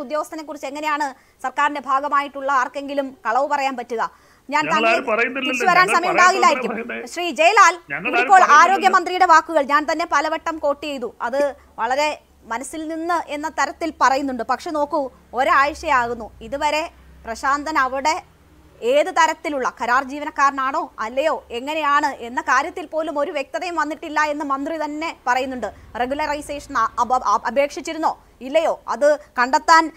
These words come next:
Speaker 1: ഡി എം ഇയോട് പറഞ്ഞിരുന്നു, അവർക്കൊരു കൃത്യതയില്ല. ഇനിയിപ്പോ ദാ additional chief secretary അങ്ങോട്ടേക്ക് പോവുകയാണ്, അവർ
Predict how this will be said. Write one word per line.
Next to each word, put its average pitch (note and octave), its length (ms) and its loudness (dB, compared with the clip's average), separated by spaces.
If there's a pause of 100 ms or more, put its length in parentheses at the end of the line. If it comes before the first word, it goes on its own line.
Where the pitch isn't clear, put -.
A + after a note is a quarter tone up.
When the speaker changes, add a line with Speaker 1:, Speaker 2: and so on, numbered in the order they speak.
(260)
Speaker 1:
ഡി C#4 160 -6
എം D#4+ 100 -6
ഇയോട് E4+ 260 2
പറഞ്ഞിരുന്നു, D4 420 -2 (180)
അവർക്കൊരു D#4+ 420 -2
കൃത്യതയില്ല. D4+ 520 0 (180)
ഇനിയിപ്പോ C#4+ 300 -8
ദാ D4+ 80 6 (280)
additional C#4+ 400 -6
chief D#4 200 -12
secretary D#4 360 -6
അങ്ങോട്ടേക്ക് D4 420 -6
പോവുകയാണ്, C#4 300 2
അവർ C#4 120 -4